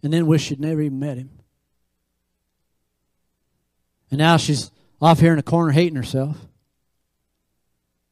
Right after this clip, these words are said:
And the devil loves that.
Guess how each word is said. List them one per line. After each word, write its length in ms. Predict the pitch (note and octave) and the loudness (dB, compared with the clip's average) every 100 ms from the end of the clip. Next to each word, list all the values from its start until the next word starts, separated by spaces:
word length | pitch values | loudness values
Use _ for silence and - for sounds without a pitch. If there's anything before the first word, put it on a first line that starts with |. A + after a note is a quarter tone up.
| _ _ _ _ _ _ _ _ _ _ - | _ _ _ _ _ _ _ _ _ _ -2
And 180 | G3 F3 | 0 2
the 80 | D#3+ | 4
devil 420 | C#3+ B3+ C4+ A#3 | 8 8 8 6
loves 340 | B3 C#4 G3 | 6 6 6
that. 340 | F3+ D3 A#2 | 4 2 -2